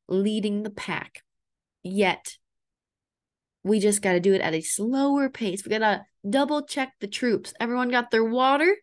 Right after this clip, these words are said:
S-, you got your snacks? You got the first aid kit? Like, double check, triple check.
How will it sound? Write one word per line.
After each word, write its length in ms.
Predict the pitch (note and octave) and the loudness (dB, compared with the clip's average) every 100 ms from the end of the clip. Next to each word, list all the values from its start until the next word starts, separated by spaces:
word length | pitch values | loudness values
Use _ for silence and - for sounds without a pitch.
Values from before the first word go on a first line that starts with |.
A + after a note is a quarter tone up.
| _ _ _ | _ _ _
S-, 280 | - - - - | -14 -12 -12 -8
you 260 | G#3+ G#3+ | -6 -4
got 260 | A3+ A3+ - | -2 -2 0
your 200 | G#3 F#3+ | -2 -2
snacks? 720 | G3+ A3 A#3 E4 - - - _ - - _ - | -4 -4 -2 -2 -6 -16 -16 _ -20 -20 _ -8
You 120 | G#3 | -4
got 400 | G3+ G#3+ G#3+ - _ _ _ _ _ _ _ - | 0 0 0 -4 _ _ _ _ _ _ _ -12
the 120 | G3+ | -10
first 340 | A3+ B3 B3 - | -4 -4 -4 -4
aid 240 | C4+ C#4 | -2 -4
kit? 280 | - F4 F#4+ - | -4 -2 -2 -6
Like, 240 | G3 F#3 _ G3+ F3+ - _ _ | -14 -14 _ -18 -16 -18 _ _
double 300 | - A3+ C4 | -6 -6 -6
check, 440 | C#4+ C#4+ A#3 A3+ _ _ | -6 -2 -2 -2 _ _
triple 340 | - G#3+ G#3 G3 | -14 -12 -8 -8
check. 460 | - D4+ - - | -2 -2 -4 -14